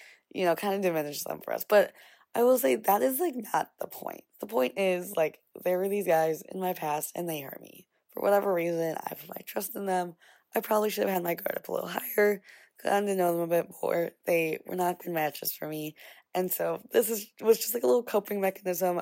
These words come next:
Me and my friends came up with a funny game where we kind of went over, like, tiny things that bugs about them, like the way they dressed or something. And that was a way to just be like, "Oh my gosh, I can't believe I gave this guy who, like, does this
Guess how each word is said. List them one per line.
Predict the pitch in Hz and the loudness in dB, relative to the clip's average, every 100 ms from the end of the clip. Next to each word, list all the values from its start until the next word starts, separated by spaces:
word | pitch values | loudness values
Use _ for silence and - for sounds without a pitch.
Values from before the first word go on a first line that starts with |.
| - | -2
Me | 185 | -2
and | 185 | 0
my | 185 | -2
friends | 175 170 | -4 -6
came | - 180 | -4 -4
up | - | -4
with | - | -8
a | - | -4
funny | - 220 | -2 -2
game | 196 175 170 170 - - - - | 2 4 4 0 -6 -20 -20 -6
where | - | -4
we | |
kind | 190 190 | -2 0
of | 202 | -2
went | 180 185 - | 2 0 2
over, | 180 180 180 | 0 2 2
like, | 175 175 - _ _ - | 2 0 -18 _ _ -4
tiny | - 285 294 | -2 0 2
things | 262 226 | 0 0
that | 202 | 2
bugs | 185 170 | 2 2
about | 175 - | 0 0
them, | 156 | -4
like | 156 160 - | -4 -4 -4
the | 190 | 2
way | 202 | 4
they | 190 | 6
dressed | 180 165 165 - - | 2 2 0 0 -8
or | - | -8
something. | - - - - - - - _ | -8 -10 -14 -14 -18 -20 -20 _
And | - | 2
that | 226 | 4
was | 233 | 6
a | |
way | 214 | 6
to | |
just | 214 180 | 4 2
be | |
like, | 202 180 | 0 2
"Oh | |
my | 175 | 2
gosh, | 165 151 - | 4 2 0
I | |
can't | - 185 | -4 0
believe | 185 170 | 2 2
I | 165 | 2
gave | 165 160 | 0 -2
this | 160 | -4
guy | - - - - 165 | -4 -4 -2 -4 -6
who, | 62 | -6
like, | 64 - _ | -8 -10 _
does | 196 175 | 2 4
this | 180 180 - - | 2 0 0 -6